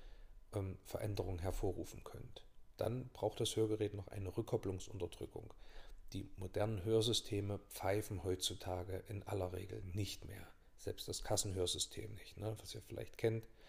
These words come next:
von der Omi, vom Opa oder von der Mutti, wenn die die Hand zum Ohr nehmen und das macht er, das sollte heute nicht mehr passieren. Und zu guter Letzt muss das Kassensystem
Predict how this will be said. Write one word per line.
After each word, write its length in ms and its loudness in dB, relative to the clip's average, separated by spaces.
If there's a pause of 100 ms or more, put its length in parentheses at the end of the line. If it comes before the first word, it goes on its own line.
(320)
von 320 -2 (220)
der 120 -6
Omi, 320 4
vom 200 -10
Opa 400 4
oder 240 -2
von 160 -4
der 100 -2
Mutti, 380 2 (320)
wenn 100 2
die 100 2
die 120 2
Hand 180 4
zum 220 2
Ohr 120 4
nehmen 240 2
und 100 -2
das 160 0
macht 180 0
er, 80 0 (1500)
das 240 2
sollte 340 2
heute 320 2 (220)
nicht 400 -2
mehr 100 0
passieren. 460 -2 (1400)
Und 160 0
zu 140 2
guter 200 8
Letzt 380 8
muss 380 6
das 180 4
Kassensystem 800 2